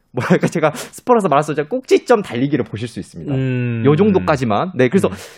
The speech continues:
Speaker 1: 이 영화의 재앙의 끝이 어디로 가고 있느냐를 시각적으로 되게 느끼실 수 있고요. 매우
Speaker 2: 아.
Speaker 1: 흥미롭게 아마 보실 수 있을 거라는 생각이 듭니다.
Speaker 2: 말하자면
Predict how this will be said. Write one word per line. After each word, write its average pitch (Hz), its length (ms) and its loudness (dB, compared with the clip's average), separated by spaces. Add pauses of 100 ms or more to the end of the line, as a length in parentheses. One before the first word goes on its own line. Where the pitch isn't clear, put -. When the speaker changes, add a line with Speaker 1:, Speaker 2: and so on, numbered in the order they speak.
(300)
Speaker 1:
이 180 340 0
영화의 156 420 2
재앙의 202 500 0
끝이 170 440 -6 (200)
어디로 147 440 0
가고 143 260 -4
있느냐를 139 460 -2
시각적으로 175 760 -2
되게 113 200 -4
느끼실 151 360 -6
수 - 160 -10
있고요. 123 260 -2 (140)
매우 120 140 0
Speaker 2:
아. - 20 -4
Speaker 1:
흥미롭게 247 640 -2
아마 120 180 0
보실 127 300 -4
수 131 160 -6
있을 104 240 -8
거라는 107 240 -2
생각이 131 260 -6
듭니다. 78 380 -10 (580)
Speaker 2:
말하자면 110 640 2